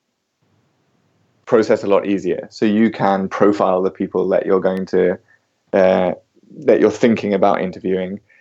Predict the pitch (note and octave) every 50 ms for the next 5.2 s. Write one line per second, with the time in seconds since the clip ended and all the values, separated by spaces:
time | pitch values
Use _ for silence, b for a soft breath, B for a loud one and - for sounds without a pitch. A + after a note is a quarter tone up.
0 | b b _ A#2 A#2 - A#2 G2+ F#2+ - - G2+ G2+ - G2 G2 F#2+ F#2+ F#2 -
1 | - G2+ G2 - F#2 F#2 F2+ F#2 F#2+ - - G2 G2+ G2 F#2+ F#2 F#2+ G2 G2 F#2+
2 | - - - G2+ F2+ - - F2 F2+ G2 F#2+ E2 D2+ - F#2+ F2+ - - - -
3 | - _ _ _ _ _ G2+ G2+ G2+ G#2 G#2+ G#2 G#2 - A2 G#2 G#2 G#2+ A2+ A#2
4 | A#2 A2+ A2 G#2+ G#2 G2+ - _ _ _ - F#3+ G3+ - G#3 - _ _ _ -
5 | G#2 - -